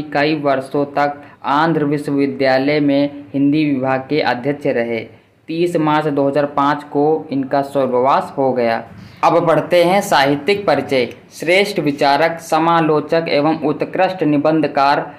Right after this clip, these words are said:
प्रोफेसर जी सुंदर रेड्डी जी का व्यक्तित्व एवं कृतित्व अत्यंत प्रभावशाली था। आंध्र विश्वविद्यालय के अनुसंधान विभाग में इन्होंने हिंदी व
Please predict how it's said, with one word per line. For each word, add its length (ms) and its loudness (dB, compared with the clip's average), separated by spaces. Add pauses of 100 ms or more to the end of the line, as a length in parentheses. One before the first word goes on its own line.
(140)
प्रोफेसर 560 0
जी 160 0
सुंदर 440 2
रेड्डी 380 0
जी 240 0
का 200 0
व्यक्तित्व 760 -2 (360)
एवं 340 0
कृतित्व 580 -2
अत्यंत 680 0
प्रभावशाली 720 0
था। 340 -4 (320)
आंध्र 420 2
विश्वविद्यालय 1000 0 (120)
के 160 0 (140)
अनुसंधान 760 0
विभाग 480 -2
में 300 0 (320)
इन्होंने 420 2
हिंदी 460 2
व 180 2